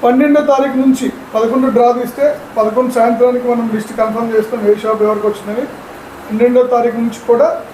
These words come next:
షాప్స్ ఫంక్షన్ అయిపోతాయి. అప్పటిదాకా కూడా, పన్నెండో తారీఖు షాప్స్, కొత్త షాప్స్ వస్తాయి కాబట్టి, పదకొండు నైట్ దాకా కూడా ప్రజెంట్ ఉన్న గవర్నమెంట్ రిటైల్ అవుట్లెట్స్ ఏవైతే ఉన్నాయో, అవి అలానే యథావిధిగా కంటిన్యూ అవుతాయి.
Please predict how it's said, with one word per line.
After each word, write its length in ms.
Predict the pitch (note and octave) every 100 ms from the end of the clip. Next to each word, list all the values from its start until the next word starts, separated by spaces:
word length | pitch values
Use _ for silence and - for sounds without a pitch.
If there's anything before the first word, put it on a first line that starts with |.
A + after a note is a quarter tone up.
| -
షాప్స్ 300 | G#3+ - - G#3+
ఫంక్షన్ 300 | G#3 G#3+ A3
అయిపోతాయి. 500 | G3+ G#3 G3+ G#3 B3+ C4 - - - - -
అప్పటిదాకా 540 | A3 - C#4 C4+ C#4 C#4
కూడా, 320 | C#4 A#3 G#3 - -
పన్నెండో 460 | A3 A#3 B3 B3 B3+
తారీఖు 500 | B3 A#3+ A#3+ B3 A#3+ -
షాప్స్, 320 | A3 A3+ -
కొత్త 220 | G3 A3+
షాప్స్ 260 | A#3+ A#3+ A3+
వస్తాయి 300 | G#3 A#3 A3
కాబట్టి, 260 | G#3+ G#3 C#4 - - -
పదకొండు 460 | G#3+ A#3 C4+ C4 C4 - - G#3
నైట్ 220 | G#3 B3
దాకా 280 | A#3 A#3+ A#3+
కూడా 340 | G#3 G#3+ C#4 - - - - - -
ప్రజెంట్ 400 | G#3 G#3+ C#4 C4+
ఉన్న 160 | C4
గవర్నమెంట్ 460 | B3+ A#3+ B3 B3 B3
రిటైల్ 260 | A#3 A3+ A3+
అవుట్లెట్స్ 380 | A3 A3+ -
ఏవైతే 320 | G#3 G#3+ G#3 G#3
ఉన్నాయో, 280 | G#3+ C4+
అవి 120 | A3+ G#3+
అలానే 300 | G3+ A3+ A#3+
యథావిధిగా 480 | G#3+ A3+ A3+ A3 A#3
కంటిన్యూ 400 | A3 G3+ G#3 G#3+
అవుతాయి. 320 | G3 A#3 C4